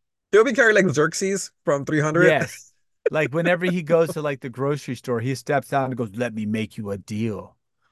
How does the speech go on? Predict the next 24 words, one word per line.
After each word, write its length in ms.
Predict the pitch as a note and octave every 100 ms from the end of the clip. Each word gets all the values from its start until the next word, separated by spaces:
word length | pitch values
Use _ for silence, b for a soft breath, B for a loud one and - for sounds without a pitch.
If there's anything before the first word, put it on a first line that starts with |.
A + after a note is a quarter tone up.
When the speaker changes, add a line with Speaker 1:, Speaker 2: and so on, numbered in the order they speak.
| _ _ -
Speaker 2:
A 80 | A2+
deal 300 | C3 C#3+ C3
that 200 | B2 C3+
you 80 |
cannot 400 | - A#2 A2 G#2+
Speaker 1:
<laughs> 20 | G2
Speaker 2:
resist." 800 | G#2+ G2 D#3 D3+ - - - - B B B B B B _ _
Um, 840 | C#3+ C#3+ C#3+ C#3 C#3 C3+ C3 C3 - _ -
but 100 | D3+
yeah, 140 | C#3 G#2+
for 120 | A2
sure. 380 | - G2+ - _ _ _
For 140 | C3+ C3
fucking 280 | B2 G#2+ G2+
sure. 340 | - - -
Like, 160 | - B2
one 180 | B2+ C#3+
hundred 300 | F#3 G3+ D3+
percent. 360 | D3 D3+ C#3 A2+
Speaker 1:
<laughs> 120 | _ _ _ _ _ _ _ _
Nice, 500 | A#2+ G2 G2+ G2+ B2+
Speaker 2:
So, 0 |
yeah. 280 | B2 G#2+ - G#2
Speaker 1:
nice. 340 | G2+ G2 -